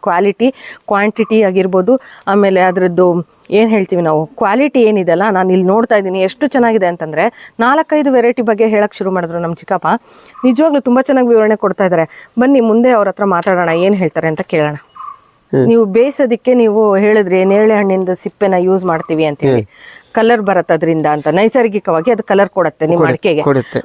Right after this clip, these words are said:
Speaker 1: ಅದ್ರ ನಂತರ ಏನ್ ಮಾಡ್ತೀರಾ?
Speaker 2: ಅದು ಬೇಯುವಾಗ ಒಂದು ಹ-, ಒಂದ್ ಹಂಡೆ ಬೇಯಿಸುವಾಗ ಒಂದು,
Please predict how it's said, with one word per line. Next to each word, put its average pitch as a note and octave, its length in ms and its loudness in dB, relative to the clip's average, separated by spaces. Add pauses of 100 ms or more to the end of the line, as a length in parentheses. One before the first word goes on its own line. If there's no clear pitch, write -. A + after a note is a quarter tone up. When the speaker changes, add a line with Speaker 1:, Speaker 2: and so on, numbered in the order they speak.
(140)
Speaker 1:
ಅದ್ರ B3+ 320 0
ನಂತರ D4+ 300 0
ಏನ್ G#3 240 0
ಮಾಡ್ತೀರಾ? - 600 -6
Speaker 2:
ಅದು F#3 260 4
ಬೇಯುವಾಗ F#3 560 2
ಒಂದು E3+ 480 0 (460)
ಹ-, D3+ 220 0
ಒಂದ್ D#3+ 340 -2
ಹಂಡೆ D#3+ 300 -2
ಬೇಯಿಸುವಾಗ D3+ 460 -4
ಒಂದು, C3 720 -2